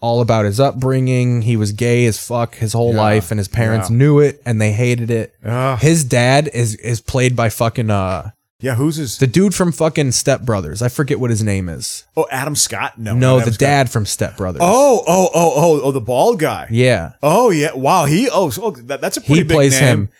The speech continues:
Speaker 1: So there's the, the, they can, so they call his parents, and he gets called into the room, and he thinks, like, "Oh, he just got caught jerking off again."
Speaker 2: Yeah.
Speaker 1: And he's like, "Oh, so what did he do now?" And he goes, "So,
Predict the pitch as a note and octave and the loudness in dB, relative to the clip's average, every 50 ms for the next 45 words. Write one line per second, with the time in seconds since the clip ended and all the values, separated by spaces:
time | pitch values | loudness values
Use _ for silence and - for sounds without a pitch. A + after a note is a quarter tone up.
0 | _ _ _ - - - D#3+ C#3+ C3+ B2+ C3+ C#3+ C#3+ B2 A2 C3 C3+ A#2+ B2 B2+ | _ _ _ -12 -6 -2 0 0 2 4 4 4 2 2 2 0 0 0 0 -4
1 | A2+ C3 B2+ B2 B2 B2+ A#2+ A2 B2 C3 C3+ B2+ - C#3+ C3 A#2 A2 - - D#3 | 0 0 2 2 0 0 0 2 2 2 2 2 -2 -6 -4 -4 -6 -4 -2 0
2 | C#3 C#3 C3 A#2+ A2+ A#2 B2 C3 D#3 D3+ - C3+ C3 C#3+ D3+ D3 C3 A2 - - | 2 2 0 0 -2 -2 0 0 0 0 0 0 2 2 4 2 2 0 0 -2
3 | A#2 G#2+ A2 B2 C3+ C#3+ - A#2+ A#2+ A#2 A#2 A#2 - - - B2+ A2+ A#2+ A#2 B2 | -2 0 0 0 0 -2 -2 -2 -2 -2 -2 -2 -4 -4 -4 -2 -2 0 0 0
4 | A#2+ A#2+ - C#3 A#2 A2+ G#2 G#2+ A2 A#2 C3 C#3 C3 A#2 A2 C#3+ D3+ C#3+ - - | 0 0 0 0 0 0 0 0 0 2 2 2 0 0 0 0 0 -2 -2 -4
5 | C3+ B2+ B2 - - A2+ A2+ A2 G#2 - - C#3 C3 B2+ A#2+ A#2+ A#2+ - - A#2+ | -4 -4 -4 -4 -4 -2 -2 -2 -4 -4 -4 -2 0 0 0 0 -2 -2 -2 -4
6 | A2+ - B2 - A2 G#2 A2+ G#2+ G2 A2+ G#2+ G#2 G#2 G2+ G2+ G2+ - G#2+ G#2 G2+ | -2 -4 -6 -4 -4 -2 -2 -2 -2 -2 -2 -2 -2 -2 -2 -2 -4 -4 -4 -4
7 | F2+ F#2+ F#2 G#2 _ _ _ - G2 A2+ A#2+ A#2 A2+ G#2 F2 - _ _ _ _ | -4 -6 -8 -12 _ _ _ -12 -8 -6 -6 -4 -6 -6 -8 -12 _ _ _ _
8 | - C#3 C3+ C3 C3+ C3 C3 A#2+ C#3 C#3 A#2 B2 A2+ C#3+ E3+ F#3+ - - D3 C3 | -4 -2 0 0 2 2 2 2 2 2 2 2 2 0 0 0 0 -2 0 0
9 | C#3 C#3+ D#3 E3+ F3+ D#3+ F3 F#3+ F#3 D3 A#2+ A2+ A2 A#2+ C3 - _ _ _ - | 2 2 2 0 0 2 2 2 2 2 2 2 0 0 -2 -6 _ _ _ -4
10 | B2+ B2+ B2+ B2 B2 B2 A#2+ A#2+ A2 - - _ _ _ _ _ _ _ _ _ | -2 0 0 2 2 4 2 2 0 -2 -10 _ _ _ _ _ _ _ _ _
11 | _ _ _ _ _ _ _ _ _ _ _ _ _ _ _ - - - C#3 B2 | _ _ _ _ _ _ _ _ _ _ _ _ _ _ _ -12 -4 -2 0 2
12 | A#2 G#2+ G2+ G#2 G#2+ A#2 | 2 2 0 -2 -6 -10